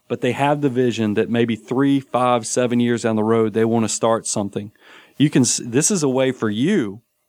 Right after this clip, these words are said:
to go ahead and fund that by putting money away on an annual basis, getting your tax deduction, letting that money build,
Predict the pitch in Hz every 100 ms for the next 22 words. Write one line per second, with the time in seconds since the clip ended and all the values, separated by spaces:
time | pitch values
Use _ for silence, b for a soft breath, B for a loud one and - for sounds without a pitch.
0 | _ - 110 139 139 135 123 110 110 _
1 | - 170 185 180 147 95 82 - - _
2 | _ _ _ - 120 120 113 113 _ _
3 | - 151 151 143 143 135 120 131 123 113
4 | 110 - _ _ 139 123 120 123 160 127
5 | 101 98 110 - 143 151 127 160 - 110
6 | 104 - 107 101 - 101 107 143 151 147
7 | 123 131 123 110 131 156 120 104